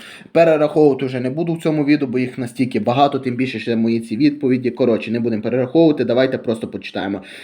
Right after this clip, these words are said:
При-, і це, що я вам казав, про скриптон. Прев'ю на відео мо-, моєму здивуванню цього смаку фа-,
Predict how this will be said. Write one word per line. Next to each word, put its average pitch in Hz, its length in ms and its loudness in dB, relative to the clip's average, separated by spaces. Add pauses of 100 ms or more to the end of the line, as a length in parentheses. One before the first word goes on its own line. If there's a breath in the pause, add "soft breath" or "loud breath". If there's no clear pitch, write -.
(180 loud breath)
При-, 147 380 4
і 131 60 2
це, 165 260 2
що 156 100 0
я 135 80 6
вам 135 180 2
казав, 123 360 0
про 151 220 4
скриптон. 123 540 -2
Прев'ю 139 260 4
на 135 120 4
відео 151 300 6
мо-, 123 320 -2
моєму 131 380 2
здивуванню 135 440 2
цього 117 240 -2
смаку 123 360 0
фа-, - 280 -10